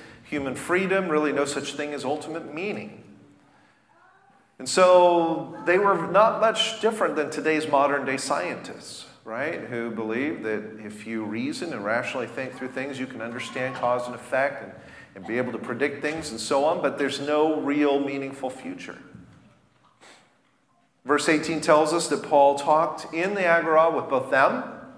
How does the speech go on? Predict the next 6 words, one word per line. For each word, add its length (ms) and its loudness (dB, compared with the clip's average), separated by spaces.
the 80 -18
Stoics, 720 2
and 160 4
the 100 6
Epicureans. 920 4
And 340 -6